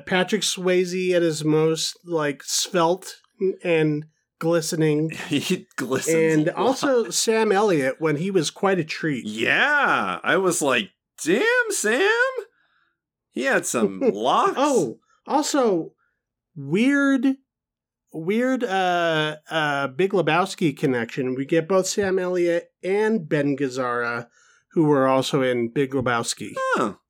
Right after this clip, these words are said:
Speaker 1: Ben Gazzara plays, uh, Jackie Treehorn, the porn producer <laughs>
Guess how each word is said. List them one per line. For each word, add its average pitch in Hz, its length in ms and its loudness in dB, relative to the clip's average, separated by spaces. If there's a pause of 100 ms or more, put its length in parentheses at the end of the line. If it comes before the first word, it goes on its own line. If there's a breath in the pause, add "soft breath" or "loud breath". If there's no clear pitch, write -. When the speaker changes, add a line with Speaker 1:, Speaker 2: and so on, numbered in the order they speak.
(420)
Speaker 1:
Ben 170 220 2
Gazzara 147 500 0
plays, 139 540 0
uh, 131 240 0
Jackie 151 420 -2
Treehorn, 117 840 -4
the 127 100 -4
porn 147 360 2
producer 127 600 -4
<laughs> 156 120 -8